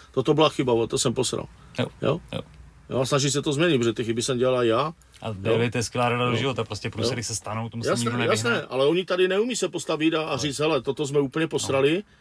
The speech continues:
Speaker 1: a my se za to omlouváme a chceme to teď", protože mimo jiné, když takového něco přijede, tak co dělá fakt jako topový krizový manažer, ale topový, ne kreten.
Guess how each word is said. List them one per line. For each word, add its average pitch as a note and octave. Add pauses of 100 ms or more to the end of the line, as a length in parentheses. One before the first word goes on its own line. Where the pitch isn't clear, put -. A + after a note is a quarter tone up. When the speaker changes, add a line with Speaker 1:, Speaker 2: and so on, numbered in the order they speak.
(440)
Speaker 1:
a B2
my C3+
se D3
za D3+
to D#3+
omlouváme D3
a D3+
chceme D3
to C#3+
teď", C#3+
protože D3+ (120)
mimo F3
jiné, C#3 (280)
když B2
takového E3
něco D#3+
přijede, F3+
tak -
co F3+
dělá G3
fakt D#3+
jako D#3
topový F3
krizový E3
manažer, D3+
ale C#3+
topový, F3
ne C#3+
kreten. D#3+